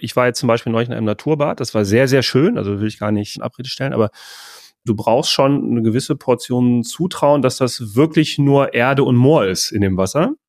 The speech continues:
ähm, um da dann auch reinzugehen, weil, und dass es quasi keine, keine Tiere <laughs> in diesem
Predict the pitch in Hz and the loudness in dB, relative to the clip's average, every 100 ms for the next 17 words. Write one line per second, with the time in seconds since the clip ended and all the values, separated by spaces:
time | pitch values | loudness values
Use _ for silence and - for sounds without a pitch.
0 | _ - 120 110 110 113 113 110 113 117 | _ -16 -8 -6 -6 -4 -2 -2 -2 -2
1 | 113 - 120 - 135 151 170 117 113 - | -4 -4 -4 -4 -4 -6 -2 -2 -4 -14
2 | - - - - - 147 139 135 - 135 | -20 -20 -20 -2 0 2 2 0 0 2
3 | 127 123 - 127 131 123 120 117 117 117 | 2 2 0 0 4 4 4 2 0 2
4 | 110 151 135 107 98 101 _ _ _ - | 2 2 4 2 0 -6 _ _ _ -16
5 | - 113 110 107 110 113 | -10 -8 -6 -4 -6 -8